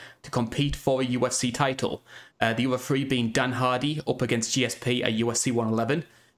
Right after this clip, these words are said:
Michael Bisping, who got the job done at U F C one ninety-nine, up against Luke Rockhold,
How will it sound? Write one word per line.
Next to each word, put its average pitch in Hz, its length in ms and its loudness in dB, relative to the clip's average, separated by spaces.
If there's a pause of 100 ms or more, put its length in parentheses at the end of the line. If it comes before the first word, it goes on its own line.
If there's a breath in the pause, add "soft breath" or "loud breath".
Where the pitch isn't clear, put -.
(120)
Michael 143 240 0
Bisping, 160 360 0
who 135 80 0
got 139 200 0
the 131 60 -4
job 135 280 0
done 135 160 2
at 117 60 0
U 127 160 2
F 127 80 -4
C - 120 0
one 120 220 2
ninety-nine, 117 640 0
up - 80 -8
against 117 260 0
Luke 113 160 0
Rockhold, 135 480 0